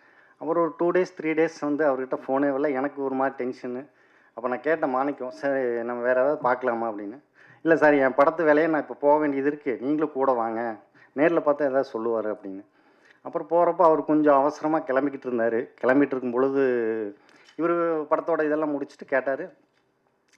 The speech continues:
அப்புறம் என்ன கேட்கும் பொழுது, "சார், அந்த புஜ்ஜியாட்ட அனுப்பட்டி அந்த படத்தோட இது சார்" அப்படின்னு. "ஆ, அதை நான் பண்ணித்தரேன், ஒண்ணும் பிரச்சனையே இல்ல" அப்படின்னு சொல்லிட்டாரு. அப்புறம் நான், "சார், பேமெண்ட்டு விடுங்க, அதெல்லாம் அப்புறம் பார்த்துக்கலாம் மெதுவா. முதல் படத்து-, படம் எனக்கு ரொம்ப அனுபவபூர்வமா இருக்கு, எனக்கு ரொம்ப பிடிச்சது,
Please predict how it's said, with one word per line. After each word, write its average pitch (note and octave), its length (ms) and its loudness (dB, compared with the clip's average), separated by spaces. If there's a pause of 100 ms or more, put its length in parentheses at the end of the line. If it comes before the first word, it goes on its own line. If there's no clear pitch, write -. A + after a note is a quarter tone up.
அப்புறம் B2+ 240 -4
என்ன C3+ 180 -2
கேட்கும் C#3+ 280 -2
பொழுது, D3 220 -2
"சார், C3 220 0
அந்த A2+ 480 -6 (500)
புஜ்ஜியாட்ட C#3+ 380 -2
அனுப்பட்டி B2 360 -4
அந்த A2+ 200 -4
படத்தோட A2+ 420 -8
இது G#2+ 180 -12
சார்" G#2+ 240 -14
அப்படின்னு. G2+ 200 -20 (460)
"ஆ, B3 160 0
அதை G#3 140 0
நான் G#3 140 4
பண்ணித்தரேன், A#3 380 2
ஒண்ணும் G3 260 0
பிரச்சனையே F#3+ 300 -4
இல்ல" E3+ 320 -6 (100)
அப்படின்னு C#3+ 240 -4
சொல்லிட்டாரு. C3 460 -8
அப்புறம் E3+ 240 -10
நான், D#3+ 220 -4
"சார், B2 280 -6
பேமெண்ட்டு D3 540 -2 (520)
விடுங்க, A#3 220 4
அதெல்லாம் F3+ 260 6
அப்புறம் F3+ 240 4
பார்த்துக்கலாம் E3+ 400 2
மெதுவா. D3+ 240 4 (320)
முதல் D3 200 0
படத்து-, D#3 220 0
படம் D#3+ 220 2
எனக்கு F#3 220 4
ரொம்ப D#3 360 4
அனுபவபூர்வமா D#3+ 560 0
இருக்கு, D3 180 -2
எனக்கு C3 160 -2
ரொம்ப D3 300 -2
பிடிச்சது, D3 400 -4